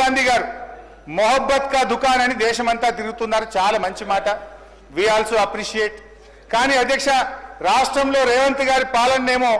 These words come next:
నఫరత్ కా మకాన్ గా మారిపోయింది అధ్యక్ష. తెలంగాణలో ఇందిరమ్మ రాజ్యం వస్తుందంటే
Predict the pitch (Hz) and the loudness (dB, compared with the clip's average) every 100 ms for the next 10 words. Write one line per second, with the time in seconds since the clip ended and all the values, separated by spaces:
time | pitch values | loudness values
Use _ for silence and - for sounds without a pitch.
0 | - - - 156 196 247 262 262 262 254 | -2 -12 -12 -4 -2 0 0 0 0 0
1 | 240 233 240 226 220 202 196 190 190 180 | 0 0 0 2 0 2 0 0 -2 -2
2 | 165 170 180 151 - 320 330 330 - - | -2 -4 -2 -2 -2 -2 -2 -2 -2 -4
3 | - 185 233 277 277 269 269 269 254 254 | -2 0 2 2 2 2 2 2 2 2
4 | 269 262 254 247 262 269 262 262 262 262 | 2 2 2 2 2 2 2 2 0 2
5 | 277 | 0